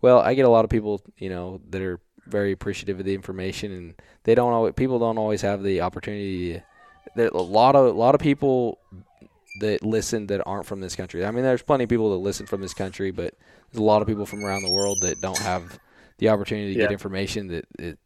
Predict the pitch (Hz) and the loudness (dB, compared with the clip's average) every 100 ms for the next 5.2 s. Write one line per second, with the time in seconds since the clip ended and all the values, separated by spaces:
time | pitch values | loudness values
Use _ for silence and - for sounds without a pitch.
0 | _ 82 87 95 95 98 101 87 90 - | _ -10 -8 -4 -4 -4 -6 -4 -4 -4
1 | - - - 82 80 80 82 - _ _ | -12 -14 -12 -12 -12 -12 -14 -18 _ _
2 | _ 139 127 110 107 104 104 110 104 110 | _ 0 4 4 4 2 0 -6 -8 -2
3 | 110 107 110 107 107 107 104 104 104 - | -2 -2 -4 -4 -4 -4 -2 0 0 0
4 | 110 - 107 - 110 113 107 110 107 110 | -2 0 -2 -2 -2 0 0 -2 -4 -2
5 | 113 107 | -2 -2